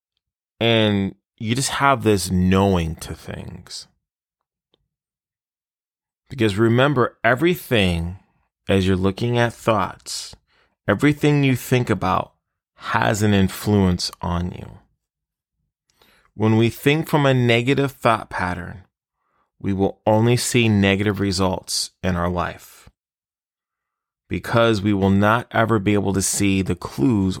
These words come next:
or the answers that we're looking for. But when we think in a neg-, or in a positive mindset, I'm sorry,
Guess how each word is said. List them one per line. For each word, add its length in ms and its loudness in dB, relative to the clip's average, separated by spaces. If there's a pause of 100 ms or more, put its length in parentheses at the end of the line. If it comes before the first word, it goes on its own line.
or 140 -2
the 140 -4 (120)
answers 800 -4 (640)
that 160 -4
we're 100 0
looking 380 2
for. 500 -14 (400)
But 320 0 (1080)
when 280 2
we 180 0
think 500 -2
in 120 -2
a 80 2
neg-, 800 2
or 160 2
in 120 4
a 60 0
positive 580 -2
mindset, 480 -10
I'm 120 -16
sorry, 380 -16